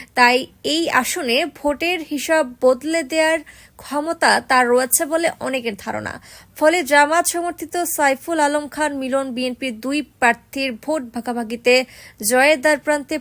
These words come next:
পৌঁছে যেতে পারেন। ঢাকা চোদ্দ রাজধানীর প্রবেশ বুকে হাড্ডাহাড্ডি লড়াই। সাভার উপজেলার কাউকান্দি ও বনগাঁও ইউনিয়ন এবং দক্ষিণ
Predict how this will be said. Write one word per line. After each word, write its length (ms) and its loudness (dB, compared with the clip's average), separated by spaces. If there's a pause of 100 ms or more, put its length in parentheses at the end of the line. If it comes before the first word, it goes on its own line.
পৌঁছে 340 -2
যেতে 180 -4 (100)
পারেন। 220 0 (380)
ঢাকা 240 2 (140)
চোদ্দ 300 -4 (300)
রাজধানীর 560 -2 (340)
প্রবেশ 360 0 (160)
বুকে 340 -4
হাড্ডাহাড্ডি 640 0
লড়াই। 300 -2 (440)
সাভার 460 6 (100)
উপজেলার 580 2 (220)
কাউকান্দি 580 0 (120)
ও 20 4 (160)
বনগাঁও 520 4 (160)
ইউনিয়ন 460 0 (100)
এবং 120 -2 (140)
দক্ষিণ 360 -2